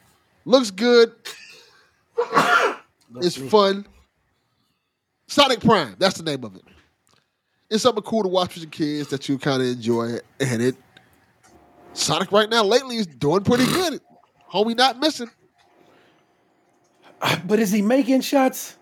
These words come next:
Speaker 3: <laughs>
Speaker 1: Apparently so. The show's doing good.
Speaker 3: Yeah.
Speaker 1: The game is surprisingly good.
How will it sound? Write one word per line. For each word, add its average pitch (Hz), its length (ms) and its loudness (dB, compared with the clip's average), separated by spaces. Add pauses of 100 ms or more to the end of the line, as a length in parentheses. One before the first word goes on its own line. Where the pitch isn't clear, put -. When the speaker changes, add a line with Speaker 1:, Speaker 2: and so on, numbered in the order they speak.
(360)
Speaker 3:
<laughs> - 400 -4
Speaker 1:
Apparently 247 920 4
so. 330 300 2
The 202 100 0
show's 240 500 2
doing 240 440 -6
good. 277 340 -2 (580)
Speaker 3:
Yeah. 143 220 2
Speaker 1:
The 160 60 6
game 156 300 6
is 285 80 -2
surprisingly 240 640 0
good. 254 360 0